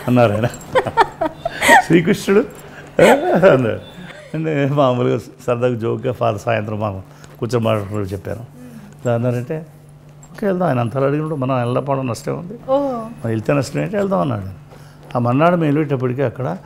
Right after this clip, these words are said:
Speaker 1: పెద్ద టేబుల్స్, రెండు టేబుల్స్ ఇలా చేసి అందులో హార్లిక్స్, కాఫీ, టీ, మిల్క్,
Speaker 2: అన్ని
Speaker 1: అన్ని
Speaker 2: రకాలు.
Speaker 1: రకాలు, అన్ని రకాల స్వీట్స్, అన్ని రకాల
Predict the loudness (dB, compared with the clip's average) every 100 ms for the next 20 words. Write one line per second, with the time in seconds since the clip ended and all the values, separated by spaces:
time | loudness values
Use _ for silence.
0 | -18 -20 -4 0 2 4 6 6 6 4
1 | 2 0 4 6 6 2 -6 -18 -20 -20
2 | -20 -20 -20 -16 -16 -16 -8 2 2 2
3 | -2 -2 -4 -2 -2 -2 -6 -20 -20 0
4 | 2 4 2 -2 -2 -2 -2 2 2 2
5 | -2 -4 -4 -10 -6 -2 -2 -4 -10 -20
6 | -20 -20 -8 0 2 2 0 -2 -2 -8
7 | -20 -10 -4 2 4 6 6 8 4 2
8 | -6 -16 -18 -8 0 4 6 6 4 2
9 | 0 -2 -2 -4 -4 -2 -2 0 -2